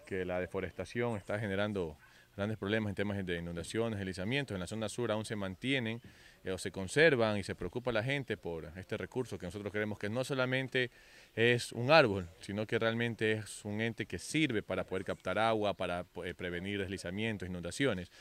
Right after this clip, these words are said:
Entonces, en el caso de, del gat Puerto López, eh, felicitar el trabajo que vienen haciendo en su vivero. Nosotros queremos apoyarles, eh, todo lo que sea posible para que puedan ellos mejorar su infraestructura, su sistema de riego,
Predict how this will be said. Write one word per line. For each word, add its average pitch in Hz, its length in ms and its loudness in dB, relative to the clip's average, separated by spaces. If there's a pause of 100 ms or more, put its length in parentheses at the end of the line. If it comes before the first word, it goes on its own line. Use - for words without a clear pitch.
(240)
Entonces, 143 380 -2
en 131 140 -4
el 113 120 -4
caso 147 280 -2
de, 101 340 0 (120)
del 82 260 -10
gat 110 180 -2
Puerto 113 280 0
López, 120 500 2
eh, 87 160 -8 (120)
felicitar 104 520 -2
el 98 120 -6
trabajo 101 280 -4
que 98 60 -8
vienen 104 200 -4
haciendo 104 280 -6
en 98 60 -8
su 101 120 -6
vivero. 110 360 0
Nosotros 98 340 -4
queremos 95 320 -4
apoyarles, 95 540 -2 (540)
eh, 87 220 -4 (100)
todo 113 160 4
lo 113 80 0
que 98 100 -6
sea 104 140 -2
posible 131 500 0
para 87 220 -2
que - 120 -10
puedan 101 320 0
ellos 98 280 0
mejorar 92 280 -4
su 92 60 -10
infraestructura, 101 640 -2
su 90 100 -8
sistema 90 360 -6
de 87 80 -2
riego, 104 520 2